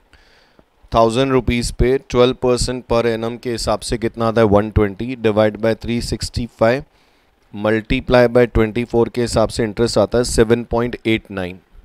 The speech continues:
तो आप two decimal तक ले सकते हो। तो इस केस में हम लोगों ने interest ये मान के charge कर लिया कि हमको payment कब आएगा? थर्टी फर्स्ट जनवरी को आएगा। तो ये सेवन पॉइंट एट नाइन का interest हो गया।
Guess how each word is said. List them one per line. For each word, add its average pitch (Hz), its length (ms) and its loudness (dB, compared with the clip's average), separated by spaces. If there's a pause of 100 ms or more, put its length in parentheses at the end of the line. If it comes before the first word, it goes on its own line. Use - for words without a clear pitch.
तो - 120 -20
आप 107 220 -2 (300)
two 147 260 2 (280)
decimal 120 440 0
तक 131 200 -2
ले 107 180 2
सकते 92 300 -8
हो। 82 100 -8 (560)
तो 131 100 -4
इस 123 180 0
केस 143 260 -2
में 143 60 -2
हम 139 100 -2
लोगों 135 240 0
ने 139 100 0
interest 127 360 -4
ये 127 220 0
मान 143 200 2
के 147 180 -6
charge 131 280 -2
कर 135 120 -6
लिया 127 140 -2
कि 135 100 -6
हमको 127 260 -2
payment 127 340 -4
कब 127 160 -4
आएगा? 120 240 -4
थर्टी 113 220 -8
फर्स्ट 123 260 -6
जनवरी 113 320 -4
को 117 120 -2
आएगा। 107 240 -2
तो 135 140 -8
ये 127 140 -2
सेवन 117 300 -4
पॉइंट 120 240 -6
एट 110 160 -4
नाइन 113 180 -8
का 117 120 -4
interest 104 300 -2
हो 90 100 -2
गया। 90 140 -6